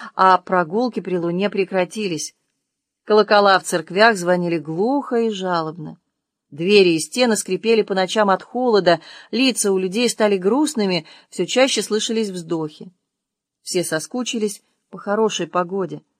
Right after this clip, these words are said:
по оранжевому горячему солнцу, вместо которого сейчас в небе висел холодный бледный шар.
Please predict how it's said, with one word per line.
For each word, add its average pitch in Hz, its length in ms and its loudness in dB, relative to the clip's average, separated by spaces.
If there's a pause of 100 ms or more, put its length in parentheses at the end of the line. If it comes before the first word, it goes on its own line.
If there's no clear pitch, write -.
(340)
по 220 220 6
оранжевому 208 540 4
горячему 196 500 2
солнцу, 233 640 0 (200)
вместо 220 360 0
которого 220 480 2
сейчас 214 380 -2
в 214 40 -4
небе 214 260 0
висел 185 320 -2
холодный 190 520 0
бледный 180 400 -2
шар. 165 420 -8